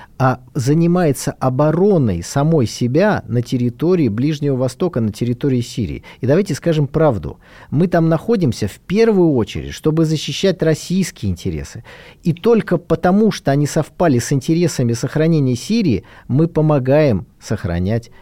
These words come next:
Сирию. Но не потому, что мы вопреки своим интересам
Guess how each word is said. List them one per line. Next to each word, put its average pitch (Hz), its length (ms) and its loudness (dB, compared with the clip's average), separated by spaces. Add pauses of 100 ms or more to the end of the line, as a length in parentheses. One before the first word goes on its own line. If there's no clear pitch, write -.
(120)
Сирию. 87 520 -4
Но 165 140 2
не 190 120 2
потому, 180 380 0
что - 160 -2
мы 165 140 4
вопреки 170 460 -2
своим 160 640 2
интересам 120 640 -2